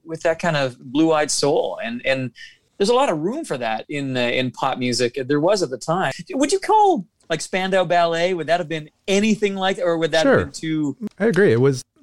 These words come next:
Speaker 2: but yeah, no, that, that is li-, kinda like the new romantic sound. Um,
Speaker 1: Mm-hmm, the new
Speaker 2: yeah.
Speaker 1: romantic sound. That's right.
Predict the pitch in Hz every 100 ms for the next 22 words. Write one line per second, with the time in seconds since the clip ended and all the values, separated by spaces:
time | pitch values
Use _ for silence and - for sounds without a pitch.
0 | - 180 226 117 156 135 180 190 160 185
1 | 147 120 180 156 - 151 131 110 123 127
2 | 117 113 107 101 107 - 110 101 101 -
3 | _ _ _ _ - 110 190 202 220 151
4 | 151 175 220 208 202 180 147 - 120 107
5 | 113 - 113 101